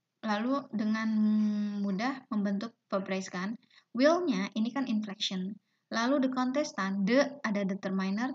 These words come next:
dan noun, maka dia menjadi noun phrase ya. Ada noun phrase, ada inflection, dan ada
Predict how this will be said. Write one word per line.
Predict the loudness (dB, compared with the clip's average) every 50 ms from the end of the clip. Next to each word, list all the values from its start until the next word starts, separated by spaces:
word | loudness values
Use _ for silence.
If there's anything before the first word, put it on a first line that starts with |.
| -2
dan | -2 -2 -2 -2
noun, | -2 -2 -2 -2 -2 -2
maka | -2 -4 -4 -4 -4
dia | -2 -2 -2 -2 0
menjadi | 0 0 0 0 -2 -2 -2 -2
noun | -2 -2 -2 -2
phrase | -4 -4 -6 -6 -8 -8 -10
ya. | -10 -10 -12 -14 _ _ _ _ -20 -20 _ _ _ 2
Ada | 2 4 4 4 4 4 4 2 2 2 2
noun | 2 2 0 0 -2 -2
phrase, | -4 -4 -4 -2 -2 -2 -2 -4 -8 -8 -6 -4
ada | -2 0 0 0 -2 -2 -2 -2
inflection, | -2 -2 -4 -4 -8 -8 -6 -4 -2 0 0 0 0 0
dan | -2 -2 -2 -4 -4
ada | -4 -4 -2 -4